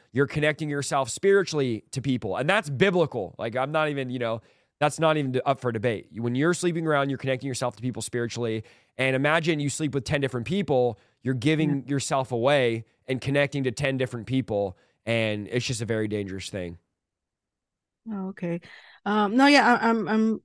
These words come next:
Speaker 2: definitely still praying for him because, you know, I want hi-, him to be good for our son, for the sake of our son. And, and, uh, and yeah, have a, a good parenting to, for him. Par-, and, um, but I, I, it's still confusing and, and I'm still praying, but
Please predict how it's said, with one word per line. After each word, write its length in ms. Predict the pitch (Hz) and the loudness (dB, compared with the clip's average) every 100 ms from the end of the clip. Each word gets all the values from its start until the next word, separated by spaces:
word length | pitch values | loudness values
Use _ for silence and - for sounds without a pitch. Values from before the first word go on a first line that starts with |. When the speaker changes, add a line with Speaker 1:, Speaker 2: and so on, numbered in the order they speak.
| - | -6
Speaker 2:
definitely 460 | 214 214 247 240 | -2 -2 -2 -4
still 400 | 226 - 208 208 | -2 -2 0 0
praying 300 | 208 202 202 | -2 -2 -2
for 100 | 202 | -2
him 140 | 202 202 | -2 0
because, 360 | 190 196 185 | -2 -2 -4
you 80 | 196 | -2
know, 240 | 190 175 - | -2 -4 -6
I 140 | 190 196 | -4 -2
want 260 | 196 208 | 0 0
hi-, 120 | 208 - | -4 -8
him 500 | 202 202 185 180 196 - _ - | -6 -4 -2 -4 -6 -12 _ -8
to 100 | 220 | -2
be 160 | 233 | -2
good 320 | 202 190 185 | 2 2 2
for 200 | - 214 | -2 -2
our 120 | 220 208 | 0 0
son, 320 | - 165 175 | -2 -2 -4
for 140 | 180 | -4
the 40 | 175 | -6
sake 240 | 196 190 | -6 -8
of 120 | 196 | -6
our 100 | 175 | -4
son. 420 | 170 180 170 170 - - - _ _ | -4 -4 -4 -4 -6 -16 -20 _ _
And, 340 | 202 185 175 - | -2 0 -2 -2
and, 240 | 190 190 | -2 -2
uh, 160 | 185 190 | -2 -4
and 240 | 202 220 220 | -2 0 2
yeah, 200 | 277 247 | 4 4
have 240 | 220 233 | 2 2
a, 260 | 208 170 - _ - | 2 2 -2 _ -6
a 140 | 190 | -4
good 240 | 190 208 - | -2 -4 -6
parenting 640 | - 185 196 - 165 175 | -6 -2 -2 -2 -4 -4
to, 140 | - - | -6 -10
for 220 | 202 196 | -6 -2
him. 360 | 180 151 151 - | -2 -2 -6 -8
Par-, 280 | 185 170 - | -10 -12 -6
and, 220 | 185 180 | -2 -2
um, 300 | 175 165 170 - _ _ _ _ - | 0 -2 -4 -10 _ _ _ _ 0
but 180 | 220 - | 4 4
I, 60 | 220 | 6
I, 160 | 240 240 | 6 8
it's 200 | 254 - | 6 4
still 200 | 302 294 | 2 4
confusing 680 | 277 220 196 196 190 190 170 | 2 2 0 2 2 2 2
and, 140 | 160 | 0
and 200 | 180 175 | 0 2
I'm 100 | 196 | 0
still 180 | - 240 | -2 -4
praying, 460 | - 165 165 165 - | -2 0 0 -2 -4
but 320 | 160 156 - | -4 -4 -6